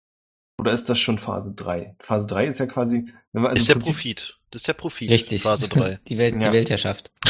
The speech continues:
Speaker 2: <laughs>
Speaker 1: Aber wenn das der Profit ist, dann ist es ja quasi schon, dann haben wir es ja mit Phase, mit dem Stehlen geschafft.
Speaker 2: Genau.
Speaker 1: Das heißt, eigentlich ist Phase zwei ja, wir müssen in dem Dorf die Dinge finden.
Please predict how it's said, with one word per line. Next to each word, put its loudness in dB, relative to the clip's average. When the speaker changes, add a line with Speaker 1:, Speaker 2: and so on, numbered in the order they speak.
Speaker 2:
<laughs> 0
Speaker 1:
Aber 2
wenn 8
das 6
der 6
Profit -2
ist, -2
dann -4
ist -4
es 0
ja 2
quasi 4
schon, 0
dann 0
haben 2
wir 6
es 2
ja 2
mit 2
Phase, -2
mit 0
dem 2
Stehlen 2
geschafft. -4
Speaker 2:
Genau. 0
Speaker 1:
Das -2
heißt, 2
eigentlich 2
ist 0
Phase 0
zwei 2
ja, 6
wir 2
müssen 2
in 0
dem 2
Dorf 4
die -2
Dinge 2
finden. -2